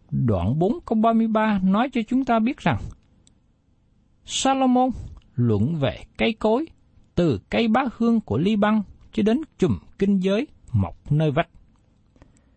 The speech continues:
Vua Salomon là người trồng rất nhiều loại cây. Vua là nhà khảo sát về cây cối. Chúa Giêsu không những cứu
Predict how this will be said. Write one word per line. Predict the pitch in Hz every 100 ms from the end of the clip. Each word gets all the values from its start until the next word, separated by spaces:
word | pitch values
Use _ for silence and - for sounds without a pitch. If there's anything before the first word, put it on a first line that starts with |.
| _ _ _ _ -
Vua | 262
Salomon | 254 277 269 262 254 262
là | 185 147
người | 147 147 127 -
trồng | 143 123
rất | 117 - 160
nhiều | 143 110
loại | 98 78 -
cây. | 196 185 - _ _ _ _ -
Vua | 247
là | 247
nhà | 143 131 123 90 -
khảo | - 143 180
sát | - 302 -
về | - -
cây | 180 175
cối. | 175 226 - - _ _ _ _ _ _ -
Chúa | 269
Giêsu | 285 247 269 -
không | - 285 185
những | 127 151 -
cứu | - 381